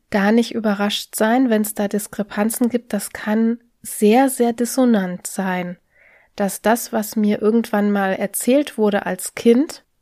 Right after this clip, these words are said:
was ich auch sehr deutlich internalisiert habe, dass das überhaupt nicht dem entspricht, was ich heute als Erwachsene, als mündige Person, als selbstständig denkende Person unterschreiben würde.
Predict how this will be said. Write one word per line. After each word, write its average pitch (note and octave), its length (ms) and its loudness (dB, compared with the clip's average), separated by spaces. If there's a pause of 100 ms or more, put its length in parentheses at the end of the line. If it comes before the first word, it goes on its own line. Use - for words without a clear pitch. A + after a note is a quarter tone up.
(340)
was G#3 200 0
ich G3+ 160 -6
auch F#3 100 -8
sehr G#3 280 -2
deutlich G#3 460 -2
internalisiert F#3 840 -2
habe, C#4 160 -4 (640)
dass G#3 240 -2
das A3 240 -2
überhaupt G#3+ 520 -2
nicht A#3+ 220 -2
dem G#3 160 2
entspricht, - 540 -4
was F#3+ 140 -6
ich - 220 -14
heute A#3+ 480 2 (340)
als G3+ 180 -4
Erwachsene, G3+ 580 -2
als - 240 -6
mündige A3 400 2
Person, G#3 680 -2
als G3 280 -10
selbstständig G#3 1120 -2
denkende G#3 460 -2
Person G3 440 -6
unterschreiben A3 840 -4
würde. F3+ 420 -6